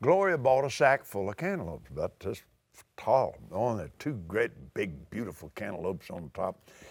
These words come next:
And we took those all to, every other cantaloupe in that sack was rotten.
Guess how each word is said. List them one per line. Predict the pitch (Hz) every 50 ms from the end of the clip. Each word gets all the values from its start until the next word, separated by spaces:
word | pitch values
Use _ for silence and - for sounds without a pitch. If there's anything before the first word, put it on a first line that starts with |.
| - - -
And | 92
we | 107 151 139
took | 98 - - 143 - -
those | - 113 120 117 104 87 - - - _ -
all | 107 123 123 110
to, | 113 113 - - _ _ _ _ _ _ _ _ -
every | 247 269 294 285 247 226 262 262 247 - 202
other | 226 226 208 196
cantaloupe | 170 - - 214 208 196 190 180 175 175 170 165 - -
in | - 165 156 151 143 135
that | 135 135 127 -
sack | - - - 127 104 92 82 - -
was | 92 82 78
rotten. | 80 80 80 - - 82 82